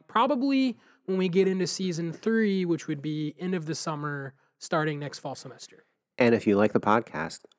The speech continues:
Speaker 2: give us a good rating on Apple Podcasts and wherever you're listening to the podcast. That really helps get the word out, too.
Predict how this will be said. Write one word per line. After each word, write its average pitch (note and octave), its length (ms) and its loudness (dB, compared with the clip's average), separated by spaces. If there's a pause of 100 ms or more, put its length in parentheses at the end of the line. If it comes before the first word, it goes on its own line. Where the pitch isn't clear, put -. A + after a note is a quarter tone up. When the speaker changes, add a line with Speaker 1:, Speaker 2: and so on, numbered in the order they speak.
(260)
Speaker 2:
give G#2+ 160 2
us A2 160 2
a G#2 40 2
good F2+ 200 0
rating F#2 460 0
on E2+ 200 -2
Apple E2 240 -8
Podcasts F2+ 640 -2
and D#2+ 140 -8
wherever E2+ 320 2
you're D#2+ 160 0
listening F#2+ 340 -4
to - 80 -6
the G2+ 60 0
podcast. A2 480 0
That E2+ 120 -2
really F2 200 -2
helps E2+ 200 -6
get D#2+ 160 -8
the D2+ 60 -4
word D#2+ 180 -2
out, D2 180 -2
too. D2+ 200 -12